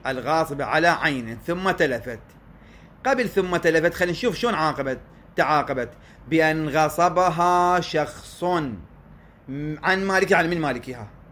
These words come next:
فزيد غصب من عندي حاجة، أنا المالك،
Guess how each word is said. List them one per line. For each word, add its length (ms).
فزيد 1700
غصب 340
من 120
عندي 440
حاجة، 380
أنا 200
المالك، 520